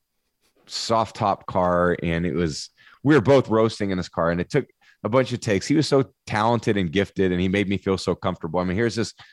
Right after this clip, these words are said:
big, imposing figure. I was still relatively young, two thousand four. So,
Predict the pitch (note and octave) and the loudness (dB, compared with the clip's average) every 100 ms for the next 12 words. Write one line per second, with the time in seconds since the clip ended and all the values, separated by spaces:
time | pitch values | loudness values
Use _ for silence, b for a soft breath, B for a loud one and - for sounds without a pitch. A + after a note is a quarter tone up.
0 | B B B A#2+ B2+ A2+ - A2 G2+ G#2 | B B B 0 0 -2 -2 0 0 -4
1 | - G#2 F2+ F#2+ F2+ B2 G#2 G2+ G2+ - | -4 -2 0 0 0 -2 2 2 0 -2
2 | F#2 F#2+ F2+ F2+ F2+ - G#2 F#2 F2+ F2+ | -2 -2 -2 -2 -4 -6 -4 -2 -2 -4
3 | - F#2+ F#2 F2 - F2 E2+ | -8 -4 -2 -2 -2 -2 -2